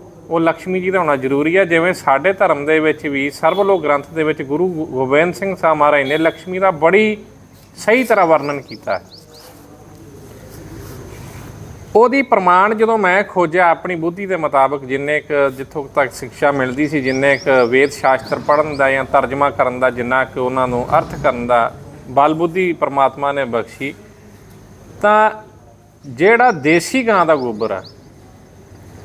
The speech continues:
ਉਹ ਰੇਗਿਸਤਾਨ ਦੇ ਵਿੱਚ ਵੀ ਤੁਸੀਂ ਸਿੱਟਦੇ ਆ ਜੇ, ਤਪਦੀ ਗਰਮੀ ਦੇ ਵਿੱਚ ਵੀ, ਤਾਂ ਉੱਥੇ ਵੀ ਚਾਰ ਤੋਂ ਪੰਜ ਦਿਨ ਬਾਅਦ ਕਿਸੇ ਵੀ ਕਿਸਮ ਦੇ ਜਾਨਵਰ ਦਾ ਗੋਬਰ ਪਾ ਦਿਆ ਜੇ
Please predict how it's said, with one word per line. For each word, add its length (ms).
ਉਹ 220
ਰੇਗਿਸਤਾਨ 960
ਦੇ 120
ਵਿੱਚ 300
ਵੀ 100
ਤੁਸੀਂ 300
ਸਿੱਟਦੇ 420
ਆ 100
ਜੇ, 140
ਤਪਦੀ 480
ਗਰਮੀ 320
ਦੇ 160
ਵਿੱਚ 240
ਵੀ, 200
ਤਾਂ 100
ਉੱਥੇ 380
ਵੀ 100
ਚਾਰ 340
ਤੋਂ 180
ਪੰਜ 260
ਦਿਨ 260
ਬਾਅਦ 220
ਕਿਸੇ 380
ਵੀ 120
ਕਿਸਮ 340
ਦੇ 100
ਜਾਨਵਰ 480
ਦਾ 380
ਗੋਬਰ 480
ਪਾ 260
ਦਿਆ 200
ਜੇ 220